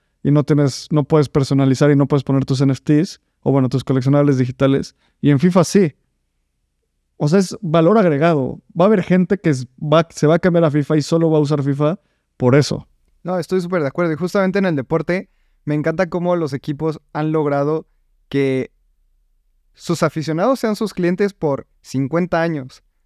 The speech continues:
Speaker 2: Nace Chiva, muere Chiva. Pero yo creo que
Speaker 1: Sí.
Speaker 2: nunca nadie ha dicho, "Nazco Nike, muero Nike", ¿no? Entonces creo que esto también ayuda
Speaker 1: Claro.
Speaker 2: a incentivar eso. Y más si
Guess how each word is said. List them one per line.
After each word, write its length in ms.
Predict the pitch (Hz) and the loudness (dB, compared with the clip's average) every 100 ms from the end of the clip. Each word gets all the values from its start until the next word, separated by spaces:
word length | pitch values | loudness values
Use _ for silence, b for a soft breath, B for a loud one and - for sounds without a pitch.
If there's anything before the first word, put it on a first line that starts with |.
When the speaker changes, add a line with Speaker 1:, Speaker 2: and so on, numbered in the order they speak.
| - | -6
Speaker 2:
Nace 260 | 165 214 | -4 -4
Chiva, 360 | - 202 202 208 | -6 -4 0 0
muere 300 | 160 160 156 | -2 -4 -4
Chiva. 420 | - 151 131 - _ _ - | -6 -6 -6 -12 _ _ -6
Pero 360 | 156 156 151 - | 0 0 0 -4
yo 180 | 160 180 | -4 -4
creo 120 | 190 | -4
que 120 | 185 | -2
Speaker 1:
Sí. 140 | 160 170 | 2 4
Speaker 2:
nunca 340 | 214 196 208 | 2 0 -2
nadie 400 | 202 185 180 190 | -2 -2 -2 -2
ha 100 | 180 | -2
dicho, 480 | 160 156 - 160 139 _ _ _ _ _ _ - | -4 -6 -6 -8 -8 _ _ _ _ _ _ -8
"Nazco 920 | 151 180 - 196 190 175 156 135 - - | -4 -4 -4 -2 0 0 0 -2 -6 -6
Nike, 640 | 147 170 170 214 240 320 _ _ _ | -2 -2 -2 -4 -4 -6 _ _ _
muero 260 | 143 147 147 | -6 -4 -2
Nike", 440 | 135 135 131 117 | -2 -4 -6 -8
¿no? 180 | 117 139 | -8 -6
Entonces 460 | 170 151 170 185 180 | -6 -4 -4 -4 -4
creo 160 | 185 | -4
que 220 | 185 - 220 | -4 -2 -2
esto 200 | - 196 | -2 -4
también 320 | 190 165 175 | -4 -2 -2
ayuda 340 | 170 147 143 | 0 2 4
Speaker 1:
Claro. 80 | 139 | 4
Speaker 2:
a 40 | |
incentivar 520 | 139 139 143 135 139 135 | 2 -2 -6 -4 -6 -6
eso. 300 | 135 127 - _ | -8 -12 -16 _
Y 80 | - | -4
más 200 | 165 226 | 0 0
si 260 | 269 196 | -2 -6